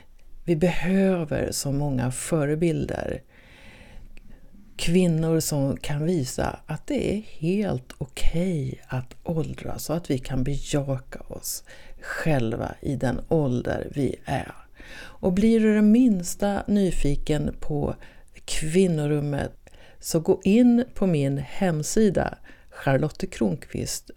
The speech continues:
punkt org, så hittar du allt om kvinnorummet där. För jag är övertygad om att världen behöver kvinnor i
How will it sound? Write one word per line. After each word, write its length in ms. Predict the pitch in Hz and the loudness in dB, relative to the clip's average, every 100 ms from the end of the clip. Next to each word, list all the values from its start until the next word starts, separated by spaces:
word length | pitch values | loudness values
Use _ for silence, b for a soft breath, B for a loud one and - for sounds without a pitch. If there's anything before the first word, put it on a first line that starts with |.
| - | -2
punkt 360 | - 117 117 - - - | 2 4 2 -6 -10 -2
org, 680 | 180 - - 160 - 240 - B B B B B - - | 0 0 -4 -6 -4 -6 -6 B B B B B -10 -2
så 440 | - 156 135 127 - | 0 2 2 0 -4
hittar 400 | - - - 139 | -6 -6 -4 -4
du 100 | - - | -4 -6
allt 580 | 165 160 139 135 - | -4 -2 -2 -4 -8
om 340 | - 131 120 120 - - | -4 0 0 0 -4 -6
kvinnorummet 1500 | - 143 156 147 135 139 - - - 139 135 71 78 - - | 4 4 6 0 -2 -6 -8 -8 -6 -2 -2 -2 -4 -6 -8
där. 460 | 73 - - - - - - - | -8 -8 -10 -14 -16 -20 -20 -16
För 420 | - 233 175 160 | 4 4 6 6
jag 300 | 285 262 - - | 6 6 0 0
är 260 | 156 - | 2 2
övertygad 680 | 208 170 170 - 240 208 - - | 2 2 2 2 2 2 0 0
om 360 | - 131 151 180 B B B - | 0 0 0 -6 B B B -6
att 200 | 170 - | -2 -2
världen 920 | 156 165 202 226 233 226 214 214 214 - | -2 0 2 4 4 2 2 2 2 0
behöver 920 | 165 180 170 170 185 190 180 156 143 | -2 0 2 4 4 4 4 2 -2
kvinnor 800 | - - 190 220 208 180 180 196 | -2 -4 2 4 6 4 2 0
i 120 | 202 | -2